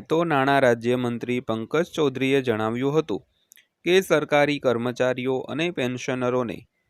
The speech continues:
મોંઘવારી ભથ્થા અને મોંઘવારી રાહતની બાકી રકમ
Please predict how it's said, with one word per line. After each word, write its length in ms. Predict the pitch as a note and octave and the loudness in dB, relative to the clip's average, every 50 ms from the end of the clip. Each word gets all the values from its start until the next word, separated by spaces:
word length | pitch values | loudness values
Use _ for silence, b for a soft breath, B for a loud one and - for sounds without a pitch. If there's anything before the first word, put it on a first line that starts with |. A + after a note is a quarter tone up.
| _ _ _ - | _ _ _ -8
મોંઘવારી 580 | B2+ C#3 D3+ D#3 D#3 D3+ D#3+ E3+ F3 F3 F#3+ F#3+ | -4 -2 -2 -2 0 2 2 4 4 4 2 0
ભથ્થા 440 | D#3+ D3 C#3+ - - - D3 D3 D3 C#3 | 0 -2 -2 -2 -4 -2 0 0 0 0
અને 180 | C3 B2+ C3 C3 | -2 -2 -2 -4
મોંઘવારી 560 | B2+ B2 A2+ A2 G#2+ G2+ A2 A2+ A#2 B2+ B2 A#2+ | -2 -4 -4 -4 -2 0 0 0 0 0 -2 -2
રાહતની 500 | A2+ G#2+ G2+ A2 A2 A2 - - A#2 A#2 | -2 -2 -2 -2 -4 -6 -6 -8 -10 -8
બાકી 380 | A2 G#2+ G2 G2 G2 - A2+ A2 | -6 -6 -6 -6 -8 -8 -8 -6
રકમ 320 | A2 A2+ A2 - - - | -6 -6 -6 -8 -12 -12